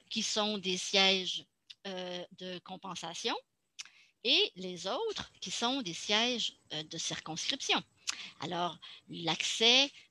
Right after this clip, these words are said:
euh, à la pluralité des voix, à la pluralité, euh, des, des candidatures, on la perd étant donné que le, le nombre de sièges de cir-, de, de compensation est diminué.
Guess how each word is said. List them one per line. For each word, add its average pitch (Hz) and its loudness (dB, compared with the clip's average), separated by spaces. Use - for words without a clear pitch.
euh, 165 -2
à 165 -4
la 147 -4
pluralité 240 4
des 220 2
voix, 269 4
à 220 2
la 180 2
pluralité, 254 2
euh, 185 0
des, 202 -2
des 190 -6
candidatures, 277 -6
on 180 -6
la 151 -2
perd 285 4
étant 160 -8
donné 170 -8
que 175 -14
le, 147 -10
le 135 -10
nombre 170 -6
de 147 -8
sièges 180 0
de 139 -10
cir-, - -8
de, 151 -10
de 131 -14
compensation 202 -6
est 170 -6
diminué. 147 -8